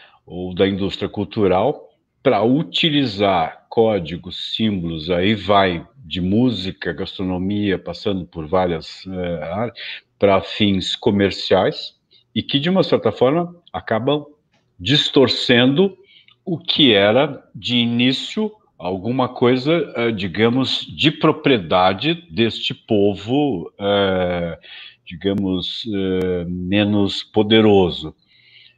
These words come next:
Vou dar um exemplo. Você pega, por exemplo, a trajetória do Império Britânico pelo mundo. Lógico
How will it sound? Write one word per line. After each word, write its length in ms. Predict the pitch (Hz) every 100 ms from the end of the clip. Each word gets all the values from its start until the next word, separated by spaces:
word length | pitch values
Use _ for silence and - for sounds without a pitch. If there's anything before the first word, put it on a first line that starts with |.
| _ 80
Vou 120 | 98
dar 200 | 87 107
um 140 | 110
exemplo. 800 | 107 95 95 107 98 - 87 78 - _ _ _ _
Você 180 | - 101
pega, 460 | - - 104 98 98
por 320 | - 104 104
exemplo, 840 | 101 82 101 101 87 - 95 87 - _ _ -
a 320 | 90 95 98
trajetória 800 | - 110 107 110 107 - 107 101
do 160 | 87 104
Império 960 | 101 - - 107 101 95 92 90 87 -
Britânico 880 | - 87 101 - - 104 107 139 -
pelo 360 | - 113 92 110
mundo. 520 | 123 101 113 156 208 _ _ - - -
Lógico 380 | 98 101 104 -